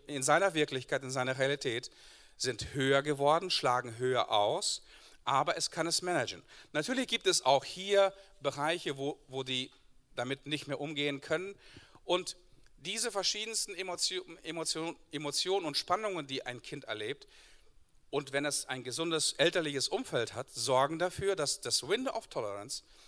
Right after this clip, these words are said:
wirklich wächst. So. Und das Ziel ist einfach, dass wir emotional erwachsen werden und dass wir irgendwann einmal wirklich eine sehr, sehr weite Range haben von diesem Toleranzfenster bei uns und dass wir als Erwachsene fähig sind, die verschiedensten Belastungen und Herausforderungen des Lebens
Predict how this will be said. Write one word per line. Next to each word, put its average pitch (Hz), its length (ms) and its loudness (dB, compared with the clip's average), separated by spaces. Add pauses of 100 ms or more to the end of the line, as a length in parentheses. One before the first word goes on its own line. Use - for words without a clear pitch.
(180)
wirklich 135 540 -6
wächst. - 420 -2 (1000)
So. 123 320 0 (460)
Und 147 200 2
das - 200 6
Ziel 285 220 4
ist - 180 4
einfach, 131 560 0
dass 135 340 4
wir 185 440 4
emotional 160 420 0
erwachsen 143 540 -2
werden 139 280 6
und 123 140 2
dass 120 140 6
wir 127 120 2
irgendwann 135 360 4
einmal 123 320 6
wirklich 131 260 2
eine 123 220 0 (360)
sehr, 147 520 8
sehr 180 200 6
weite 151 340 8
Range 160 440 6
haben 180 240 6
von 139 140 -6
diesem 131 180 -2
Toleranzfenster 160 800 4
bei 175 120 4
uns 160 340 2 (480)
und 131 120 2
dass 143 180 4
wir 175 180 2
als 160 100 4
Erwachsene 143 420 4
fähig 202 520 2
sind, 185 400 4
die 160 80 -2
verschiedensten 196 640 2
Belastungen 185 520 4
und 165 60 -2
Herausforderungen 175 800 10
des 165 160 0
Lebens 131 420 4